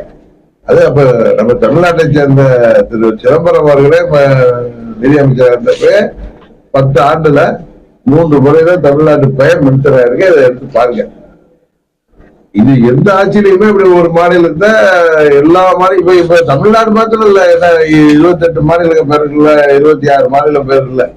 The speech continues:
யாரும் இந்த மாதிரி நொண்டி காரணங்கள், பொ-, குற்றச்சாட்டுகள் சொல்லல.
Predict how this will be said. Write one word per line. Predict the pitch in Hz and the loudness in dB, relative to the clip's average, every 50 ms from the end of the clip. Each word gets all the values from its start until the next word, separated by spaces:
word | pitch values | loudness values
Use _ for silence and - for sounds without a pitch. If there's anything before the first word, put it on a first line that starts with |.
| - - _ _ _ - - - - | -20 -20 _ _ _ -20 -20 -10 -4
யாரும் | - - 151 160 156 | -2 0 0 2 2
இந்த | 147 143 143 | 0 0 0
மாதிரி | 143 139 135 135 131 120 117 120 117 113 113 107 107 104 101 101 101 - - - - - - _ _ _ | 0 2 2 2 2 2 2 2 2 2 0 0 2 0 0 0 -2 -4 -6 -10 -18 -20 -20 _ _ _
நொண்டி | - 131 147 151 156 147 | -4 -2 0 2 0 0
காரணங்கள், | 135 143 139 131 127 123 127 123 123 120 131 135 139 139 | 2 0 0 0 0 0 -2 0 0 2 0 2 2 0
பொ-, | - 127 127 127 120 117 - - - - - | 0 2 2 2 2 0 -2 -4 -10 -14 -10
குற்றச்சாட்டுகள் | - 117 - 151 147 135 139 135 123 117 117 127 131 - 113 | -6 -2 0 0 0 2 2 0 0 0 0 -2 -2 -2 0
சொல்லல. | 117 117 117 113 - | 0 0 0 0 -4